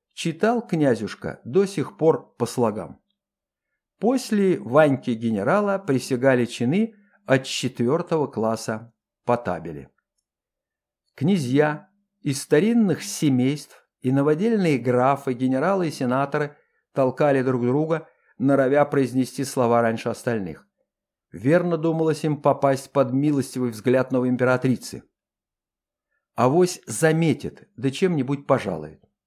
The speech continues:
Но супротив Долгоруковых и Голицыных никто пойти не посмел. Даже Трубецкие и Куракины скромно оттирались сзади в ожидании.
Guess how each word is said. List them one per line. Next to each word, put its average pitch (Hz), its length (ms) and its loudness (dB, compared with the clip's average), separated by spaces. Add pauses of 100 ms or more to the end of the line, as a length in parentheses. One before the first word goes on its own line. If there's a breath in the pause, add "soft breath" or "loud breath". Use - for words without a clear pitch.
(680)
Но 143 220 -2
супротив 147 720 -2 (220)
Долгоруковых 127 1080 4
и 113 80 -2
Голицыных 110 760 -4 (480)
никто 139 480 2
пойти 120 360 0
не 113 80 -4
посмел. 82 480 -10 (520)
Даже 151 240 -2
Трубецкие 165 640 0
и - 20 0
Куракины 139 600 0
скромно 170 640 2
оттирались 120 720 0
сзади 139 680 -2
в 110 140 -8
ожидании. 98 600 -4